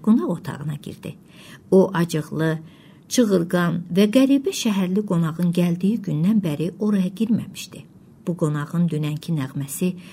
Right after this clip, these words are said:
uşağın qulağına xoş gəlir, onun bu alətə olan əlaqəsini dəyişdirirdi. Əvvəlki ürkəkliyin son təsirləri altında o, pianinonun qoyulduğu yerə yaxınlaşdı. Bir-iki addım aralı durub qulaq asdı.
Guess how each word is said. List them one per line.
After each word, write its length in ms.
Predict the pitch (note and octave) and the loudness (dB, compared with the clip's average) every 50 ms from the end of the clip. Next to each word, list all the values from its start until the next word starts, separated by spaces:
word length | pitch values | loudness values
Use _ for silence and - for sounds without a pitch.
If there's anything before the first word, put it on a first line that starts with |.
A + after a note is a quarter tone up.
| - - - - | -20 -20 -16 -8
uşağın 420 | - G3+ - C#4+ C4+ C4+ F#4+ F#4 C4+ | -6 -2 0 0 0 0 -2 -6 -2
qulağına 400 | - F#3 F3+ E3+ E3 E3 E3 E3 | 0 0 0 0 0 -2 -4 -4
xoş 320 | - - - G#3 G#3 - | -4 -4 -4 -4 -4 -4
gəlir, 400 | - - F3 E3+ E3+ D#3 D3+ - - - - - - - - - | -4 -2 -2 0 0 -2 -4 -4 -8 -18 -20 -20 -20 -20 -8 2
onun 320 | - B3+ D4+ F#4+ G4+ F4+ - | 6 6 6 6 4 2 2
bu 140 | C#4+ C4 A#3+ | 2 4 4
alətə 320 | A#3 G#3+ G3+ G3 - B3+ | 4 2 0 0 0 -2
olan 400 | C4 A#3+ G#3+ G3+ F#3+ F#3 F#3 F#3 F#3+ - - | -2 0 2 2 2 2 2 0 -2 -4 -6
əlaqəsini 720 | - F3 E3+ D3+ D3 D#3 - - D3 - - - D3 E3+ E3+ | -2 0 0 0 -2 -4 -8 -10 -12 -10 -8 -4 -4 -4 -2
dəyişdirirdi. 800 | - E3+ D3+ D3+ D3 - - - F3 - A#3+ A3+ - - - - - - - - - - - - - - - - | -2 -2 -2 -2 -4 -8 -8 -8 -4 -2 -2 -2 -4 -6 -14 -16 -16 -20 -20 -20 -20 -20 -20 -20 -20 -14 -4 0
Əvvəlki 520 | F3 F3 D#3 D#3+ D3+ D3 D#3 - - G3 F3+ | 0 0 2 0 -2 -2 -4 -4 -4 -4 -4
ürkəkliyin 680 | E3+ - - D3 C#3+ - - - D3 D3 D3 E3 F3+ F#3 - | -4 -6 -6 -6 -6 -6 -6 -6 -4 -2 -2 0 -2 -2 -2
son 240 | - - A3+ A#3 A3+ | 0 2 4 4 4
təsirləri 640 | A#3 - E3+ E3 - - - D#3 D3+ - D3+ E3+ F#3 | 2 -2 -4 -4 -2 -6 -6 -6 -6 -6 -4 -4 -2
altında 540 | F#3+ F#3+ F#3 F#3+ E3+ D3+ D3 C#3+ C#3 - - - | -2 -4 -4 -4 -4 -4 -4 -4 -6 -8 -4 -2
o, 220 | - G#3+ A3+ A3+ A#3 - - - - - - - - | 0 2 2 0 -2 -8 -20 -20 -20 -20 -20 -14 -4
pianinonun 640 | - B3 C4+ C4+ C#4+ E4 G4+ G4 D#4 C4 A3+ A3 G#3 | 4 6 8 8 8 6 2 2 4 6 6 6 4
qoyulduğu 480 | G#3 G#3 G3 F#3+ F#3 E3+ F#3 D#3+ F3+ F3 | 4 4 4 4 4 2 -2 -6 -4 -4
yerə 320 | E3+ D#3+ C#3+ C#3 C#3 C3+ | -4 -4 -4 -6 -6 -8
yaxınlaşdı. 720 | B2 C3+ - - C#3 - - - - - - - - - - - - - - - - - - | -10 -10 -12 -14 -14 -14 -12 -14 -14 -14 -14 -14 -14 -16 -16 -18 -20 -20 -20 -20 -14 -4 -2
Bir-iki 360 | G3 F3+ E3+ E3+ - - F3 | 0 0 0 -2 -2 -2 -2
addım 400 | E3 E3 E3+ - - D3+ D#3 D#3 D#3 | -2 -2 -4 -6 -4 -4 -4 -4 -4
aralı 460 | D#3 D#3 D#3 C#3 C3+ D#3 D#3+ A#3+ - | -6 -4 -4 -4 -4 -6 -8 -10 -6
durub 320 | - F#3+ F3+ E3+ E3+ - E3+ | -4 -2 -2 -2 -4 -6 -8
qulaq 320 | - C3 C#3 C3+ - - | -8 -6 -8 -8 -8 -14
asdı. 320 | - - - - - - | -14 -14 -14 -16 -16 -20